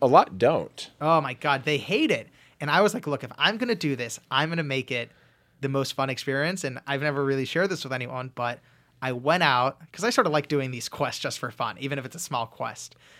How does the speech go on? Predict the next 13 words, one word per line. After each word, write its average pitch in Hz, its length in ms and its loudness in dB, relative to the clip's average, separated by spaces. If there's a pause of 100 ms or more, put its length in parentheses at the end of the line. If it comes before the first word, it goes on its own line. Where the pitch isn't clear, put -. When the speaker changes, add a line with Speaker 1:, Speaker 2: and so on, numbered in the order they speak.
(180)
Speaker 2:
And 135 100 -10
I 135 120 0
went 185 180 0
out 165 140 4
and 131 100 -4
found 127 560 0 (600)
Michael 139 380 -2
Jackson 127 680 -4
and 117 200 -14
Justin 120 300 -8
Bieber's 113 280 -12
voice 117 280 -10
coach. - 460 -12